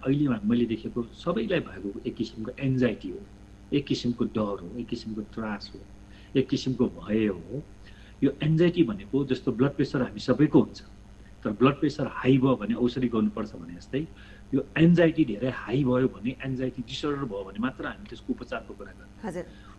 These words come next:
Speaker 1: होइन भने यो एन्जाइटीलाई, एन्जाइटीको लेभलमा राखेर शरीरमा स्ट्रेस हर्मोन, अघि मैले भनेको स्ट्रेस हर्मोन बहन नहुने किसिम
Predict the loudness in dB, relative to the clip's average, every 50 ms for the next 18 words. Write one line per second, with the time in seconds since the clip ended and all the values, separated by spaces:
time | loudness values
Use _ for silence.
0 | -4 2 4 6 6 6 4 0 -2 -2 -2 -2 -4 -6 -6 -4 -4 -4 -4 -4
1 | -2 -2 -2 -2 -2 -6 -8 -10 -14 -16 -10 -8 -4 0 2 2 2 2 2 2
2 | 4 4 4 4 4 4 4 4 4 2 0 -2 -4 -6 -6 -6 -6 -6 -6 -10
3 | -12 -16 -20 -20 -20 -20 -20 -20 -20 -20 -18 -6 -2 0 2 2 2 2 0 -4
4 | -6 -8 -8 -10 0 0 0 0 0 -6 -4 2 6 8 8 8 6 4 -2 -2
5 | -2 0 0 0 0 0 -2 -4 -10 -8 -2 -2 -2 -2 0 4 4 4 4 2
6 | -4 -4 0 2 2 2 2 0 -2 0 0 0 2 2 2 2 4 4 4 4
7 | 2 0 -4 -4 -6